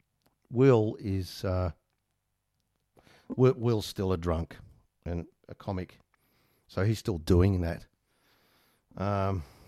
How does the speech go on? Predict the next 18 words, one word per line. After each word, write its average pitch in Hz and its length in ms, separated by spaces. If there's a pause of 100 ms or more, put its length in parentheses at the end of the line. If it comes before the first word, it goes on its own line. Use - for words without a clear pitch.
(440)
and 104 140
has 110 160
some 87 180
really 87 200
strong 82 340
lo-, 85 100 (220)
political 85 440
observations 82 800 (320)
as 73 140
well. 101 320 (240)
Eliza 107 340
keeps 85 260
him 78 140
straight, 92 460 (180)
and 85 220
Eliza 92 340
sings 85 400
beautifully, 85 600